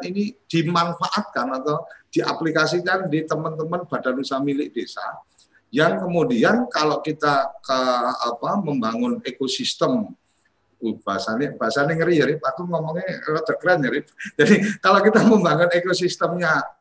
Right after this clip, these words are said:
desa, berbasis badan usaha milik desa, dengan menggunakan satu platform yang sama,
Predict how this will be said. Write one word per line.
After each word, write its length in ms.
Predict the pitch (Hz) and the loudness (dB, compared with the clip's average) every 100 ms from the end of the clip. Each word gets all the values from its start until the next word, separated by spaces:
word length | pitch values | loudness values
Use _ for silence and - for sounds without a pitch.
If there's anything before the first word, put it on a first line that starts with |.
| _ _ _ _ _ - | _ _ _ _ _ 2
desa, 560 | 165 190 156 117 139 - - - - | 4 6 4 4 0 -4 -12 -12 -2
berbasis 540 | 143 - 135 - 151 | 0 2 2 2 -2
badan 380 | - 120 135 131 | -2 0 0 0
usaha 160 | 143 135 | -2 -2
milik 300 | 139 143 - | 0 -2 0
desa, 560 | 180 196 101 98 117 - _ _ | -2 -2 -4 -6 -8 -14 _ _
dengan 320 | 123 143 143 | 2 2 2
menggunakan 560 | 151 131 120 131 135 127 | 2 2 2 2 0 0
satu 400 | 135 127 135 - | -2 -2 -4 -2
platform 720 | 139 135 - 175 147 113 107 | 0 -2 0 2 4 2 0
yang 240 | 117 120 | 0 -2
sama, 480 | - 170 185 147 123 | -2 -2 -2 -4 -4